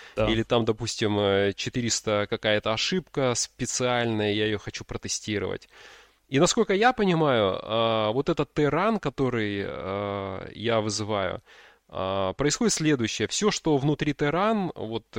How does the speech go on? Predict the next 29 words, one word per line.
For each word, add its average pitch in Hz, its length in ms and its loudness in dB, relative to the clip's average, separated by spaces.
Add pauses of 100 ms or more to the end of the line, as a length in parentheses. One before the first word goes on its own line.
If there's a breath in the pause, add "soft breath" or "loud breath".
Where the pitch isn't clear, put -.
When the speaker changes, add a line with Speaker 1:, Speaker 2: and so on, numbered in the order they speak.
Speaker 2:
вся 147 240 2
моя 110 200 4
логика 107 440 0
тестирования, 92 840 -4
она 208 160 4
запускается - 560 -2
в 117 40 -6
виде 123 180 -6
горутины. 113 640 -2 (800 soft breath)
Но 147 140 6
при 190 180 2
этом 180 420 6
тот 180 200 2
тест, 185 220 2
который 160 320 -2
её 151 100 0
запускает, 156 580 -2
он 160 120 6
её 147 180 2
ждёт. 107 480 -2 (260)
То 107 80 -2
есть - 160 0
он 170 120 6
её 143 120 6
запустил 175 500 0
и 180 60 4
ждёт 120 440 2
её. 117 200 4
Speaker 1:
Правильно. 117 180 -4